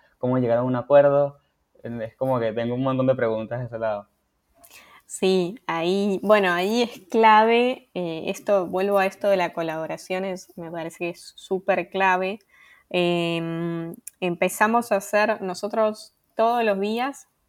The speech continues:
Speaker 2: em, va, no, todos los días no, miento. Tres veces por semana tenemos estas work sessions de X,
Speaker 1: Ujú.
Speaker 2: donde, em, lo que hacemos es,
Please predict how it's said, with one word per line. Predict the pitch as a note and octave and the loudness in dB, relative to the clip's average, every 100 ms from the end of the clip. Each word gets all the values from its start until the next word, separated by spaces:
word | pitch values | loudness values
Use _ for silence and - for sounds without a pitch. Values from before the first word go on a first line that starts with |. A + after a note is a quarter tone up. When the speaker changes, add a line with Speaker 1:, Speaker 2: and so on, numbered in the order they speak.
| - | -10
Speaker 2:
em, | E3 E3 D#3+ D#3+ D#3 D#3 D#3 D#3 D3+ D3+ D3+ - F3 | -8 -8 -8 -8 -8 -8 -8 -8 -10 -12 -16 0 2
va, | E3+ | 4
no, | F3+ E3+ | 0 -4
todos | - G3+ | 0 0
los | F#3 | 0
días | F#3 F#3+ | -4 -8
no, | D#3 D#3 | -10 -10
miento. | D#3 D3+ D3+ - _ - | -10 -10 -14 -18 _ 0
Tres | A3 B3+ | 2 2
veces | C4+ C4+ | -2 -6
por | - G#3+ | -6 -6
semana | - F3+ G3 A#3 D4+ - _ _ - _ _ | -6 -8 -6 -6 -8 -14 _ _ -20 _ _
tenemos | F#3 F3+ F#3+ G#3+ G#3 - _ | -2 -2 -2 -4 -4 -12 _
estas | G3 - G#3+ | -14 -4 0
work | G3+ G#3 G#3 | 4 4 4
sessions | - - G#3+ - A3 A3 A3 - | -2 -2 -2 -2 -2 -2 -4 -10
de | F3+ E3+ F3 G#3 | -12 -6 -2 -2
X, | G#3 G#3+ A#3+ - - _ _ _ _ _ | -2 -6 -6 -8 -20 _ _ _ _ _
Speaker 1:
Ujú. | A#2+ A#2+ C3 | -14 -8 -2
Speaker 2:
donde, | F#3 F3+ F3 F3 F3 E3+ E3+ | 0 2 0 -2 0 0 0
em, | E3 E3 E3 D#3+ D#3+ D#3+ F#3 _ _ _ _ _ _ _ _ | -4 -6 -10 -10 -12 -12 -14 _ _ _ _ _ _ _ _
lo | F#3 F#3 | -4 -2
que | F3+ | 2
hacemos | F#3+ A3 A#3 A#3 - | 2 4 2 2 2
es, | A3 A3 | 2 0